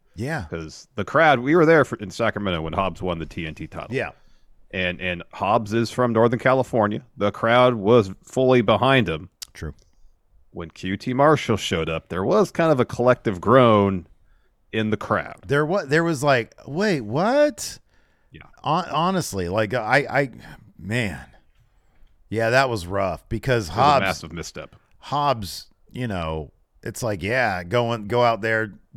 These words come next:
Speaker 1: get that title off of Wardlow. This is gonna be cool. He's gonna be seen as a destructive force.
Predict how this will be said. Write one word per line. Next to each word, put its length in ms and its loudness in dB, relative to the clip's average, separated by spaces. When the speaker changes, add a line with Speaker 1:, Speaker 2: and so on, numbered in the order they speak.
Speaker 1:
get 200 -6
that 200 -2
title 340 -4
off 220 -2
of 80 -8
Wardlow. 720 -6
This 180 -8
is 80 -10
gonna 220 -6
be 160 -6
cool. 380 -4
He's 160 -6
gonna 180 -8
be 140 -6
seen 260 -8
as 140 -8
a 40 -8
destructive 540 -8
force. 400 -8